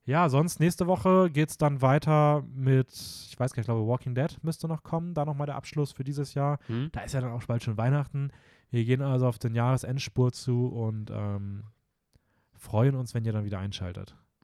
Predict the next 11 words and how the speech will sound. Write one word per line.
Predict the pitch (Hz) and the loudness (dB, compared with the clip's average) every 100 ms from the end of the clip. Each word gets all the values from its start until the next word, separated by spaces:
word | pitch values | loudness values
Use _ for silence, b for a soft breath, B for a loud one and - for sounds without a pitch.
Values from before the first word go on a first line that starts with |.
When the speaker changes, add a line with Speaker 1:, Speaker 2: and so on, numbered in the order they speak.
| _ _ _ _ _ _ _ _ - | _ _ _ _ _ _ _ _ -4
Speaker 1:
Man | 110 | 0
muss | 135 | 0
ja | 135 117 | 0 -4
schon | 120 127 123 | -4 -4 -2
sagen, | 120 120 113 110 | -2 -4 -6 -4
wir | 107 | -2
wünschen | 123 156 | -2 -2
euch | 139 120 | -4 -4
eine | 123 | -4
wunderschöne | 113 170 156 147 127 | -4 -4 -4 -6 -6
Weihnachtszeit. | 107 214 110 - - 95 98 | -4 -4 -4 -6 -6 -6 -6